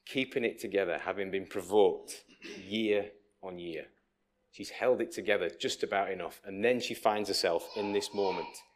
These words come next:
in the public arena, with eyes on her, and she has this breakdown. I guess further emphasized by the, another guy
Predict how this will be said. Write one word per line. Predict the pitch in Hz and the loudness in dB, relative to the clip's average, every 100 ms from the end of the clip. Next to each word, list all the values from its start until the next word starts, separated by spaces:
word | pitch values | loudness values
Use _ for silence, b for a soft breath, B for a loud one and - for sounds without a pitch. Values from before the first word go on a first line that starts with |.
| b - | b -8
in | 104 | -4
the | 95 | -6
public | - 151 123 117 | 0 2 2 0
arena, | 110 101 95 80 78 - _ _ _ _ _ _ _ _ _ _ _ _ | 2 0 0 -4 -12 -18 _ _ _ _ _ _ _ _ _ _ _ _
with | - 101 | -2 4
eyes | 110 113 101 | 6 4 2
on | 87 80 | 0 -2
her, | 82 - _ _ _ _ _ _ _ _ - | -8 -16 _ _ _ _ _ _ _ _ -14
and | 87 | -8
she | 101 | -8
has | - - 95 95 - - _ _ _ | -6 0 2 2 -4 -10 _ _ _
this | 87 - - | -6 -6 -10
breakdown. | _ 92 87 - 85 82 80 _ _ _ _ _ _ _ _ _ _ _ _ _ _ _ _ _ _ | _ -4 -4 -4 -12 -14 -20 _ _ _ _ _ _ _ _ _ _ _ _ _ _ _ _ _ _
I | 90 | -6
guess | 85 - | -4 -4
further | - 110 104 98 | 2 4 6 4
emphasized | 101 - - 82 82 - | 4 -2 -4 -4 -4 -4
by | 87 | -4
the, | 82 - _ _ _ _ _ _ | -4 -8 _ _ _ _ _ _
another | 92 98 101 | -6 -2 0
guy | 98 95 85 85 85 | 2 2 2 -2 -8